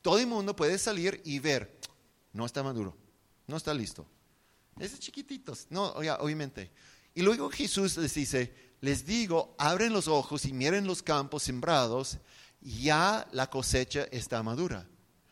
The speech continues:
Mientras está todavía campos sembrados, está maduro. Y dice, "No, yo puedo ver, no es". Y Jesús dice otra vez, "Que abres los ojos".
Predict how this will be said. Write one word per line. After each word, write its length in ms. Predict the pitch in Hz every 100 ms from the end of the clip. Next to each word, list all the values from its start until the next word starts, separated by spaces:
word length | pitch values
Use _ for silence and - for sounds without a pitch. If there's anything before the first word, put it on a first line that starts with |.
| - -
Mientras 440 | 175 240 262 294 226
está 220 | 214 214
todavía 560 | 208 202 196 190 185
campos 460 | - 156 160 170 - - _ _ _ _ _ -
sembrados, 1120 | - 123 101 147 233 107 87 - - - - _ _ _ _ _ _ -
está 260 | - 139
maduro. 480 | 127 123 240 147 - _ _ _ _ _ _ - -
Y 60 |
dice, 300 | 135 147 131 - - - _ - -
"No, 300 | 117 208 254 - - - -
yo 100 | 123
puedo 180 | 185 196
ver, 320 | 247 294 - - _ _ 156
no 160 | 185
es". 320 | 240 240 - - _ _ _ -
Y 80 | 120
Jesús 300 | 131 139 135
dice 300 | 123 147 127
otra 180 | 120 127
vez, 280 | 123 - - _ _ _ _ -
"Que 160 | 123
abres 380 | 101 95 110 135
los 240 | 160 147
ojos". 680 | 180 226 - 185 - -